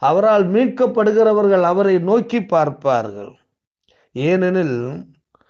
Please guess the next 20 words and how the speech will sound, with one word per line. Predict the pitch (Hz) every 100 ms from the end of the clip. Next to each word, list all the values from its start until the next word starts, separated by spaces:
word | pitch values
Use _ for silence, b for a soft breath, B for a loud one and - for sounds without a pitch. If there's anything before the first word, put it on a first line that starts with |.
| _ _ 127
எல்லாருடைய | 131 156 175 196 214 240 254 262 247 233
முழங்கால்களும் | 190 185 220 220 220 220 220 226 226
ஒரு | 190 185
நாள் | 196 196 165 147 156 185 B B
அவர் | 135 147 190
முன்னாடி | 202 220 220 226 226
தான் | 233 254 254
முடங்க | 214 220 233 226
போகிறது. | 214 233 226 202 131 92 87 b b b
எல்லாருடைய | 139 156 185 208 226 254 254 240 233 196
நாவுகளும் | 165 185 220 240 233 220
ஒரு | 190 185
நாள் | 196 208 170 156 175 B B
அவர் | 131 151 208 202
நாமத்தை | 185 220 240 240 - 247 233
தான் | 247 254 247
அறிக்கை | 196 196 208 262
பண்ண | 254 233 226 214
போகிறது. | 196 208 190 165 127 104 - _ b b b 120
ஆகையினாலே, | 135 202 202 202 175 160 170